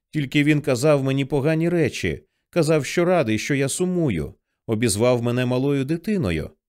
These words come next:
Грейс зарилася обличчям у мамині груди і заплакала.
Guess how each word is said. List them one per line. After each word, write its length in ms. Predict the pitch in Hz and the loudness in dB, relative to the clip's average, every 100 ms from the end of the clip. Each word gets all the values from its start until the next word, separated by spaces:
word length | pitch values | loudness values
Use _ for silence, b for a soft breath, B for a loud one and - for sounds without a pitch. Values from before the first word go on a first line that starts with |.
| _ _ _ _ | _ _ _ _
Грейс 520 | 95 170 226 220 - | -2 2 2 -2 -4
зарилася 760 | 127 113 131 120 165 151 - 143 | -6 0 2 2 2 0 0 -4
обличчям 680 | - 98 104 135 - 135 110 | -4 -2 -2 -2 -2 -4 -2
у 80 | 113 | -2
мамині 460 | 107 104 101 92 | 0 -2 -2 -2
груди 420 | 85 139 170 151 151 | -2 -2 -2 -2 -2
і 80 | 123 | -4
заплакала. 760 | 107 - 101 85 - 76 67 | -4 -4 -4 -4 -4 -6 -6